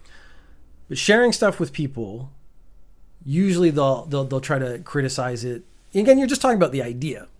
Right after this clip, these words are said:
Now, the idea is beyond criticism because it hasn't been formulated, it hasn't been done, it hasn't been finished. You can criticize a finished product.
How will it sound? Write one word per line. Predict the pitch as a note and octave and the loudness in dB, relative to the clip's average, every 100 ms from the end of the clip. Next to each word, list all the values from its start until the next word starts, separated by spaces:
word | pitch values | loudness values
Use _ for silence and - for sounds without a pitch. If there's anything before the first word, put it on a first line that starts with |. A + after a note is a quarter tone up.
| _ - | _ -8
Now, | C#3+ | -4
the | D3+ | 0
idea | D#3+ E3+ C4 A#3+ C#3 B2 C#3 - _ _ _ _ - | 0 2 2 4 2 -2 -6 -12 _ _ _ _ -8
is | D3 | -6
beyond | B2+ D3 C#3+ C3+ | -2 -2 -2 -2
criticism | C#3+ C3 C3+ A2+ A#2 | -4 -4 -6 -8 -10
because | A#2+ C3 | -8 -8
it | C3 | -8
hasn't | C3+ C3+ B2+ | -8 -6 -8
been | A#2 | -10
formulated, | - C3 B2 A#2+ A#2+ | -6 -6 -4 -6 -6
it | A#2 | -6
hasn't | A2+ C3+ B2+ | -4 -4 -4
been | A#2+ | -6
done, | A#2 A2+ | -8 -10
it | G#2+ | -10
hasn't | A#2 A2+ | -10 -12
been | A2 | -12
finished. | - E3+ - | -14 -16 -2
You | A3 | 0
can | C4+ D#4 | 2 0
criticize | C4+ A#3 - F3+ D3 | 0 0 2 0 0
a | |
finished | C#3 C#3 A#2 | -2 -6 -6
product. | - A2 - - | -8 -10 -12 -20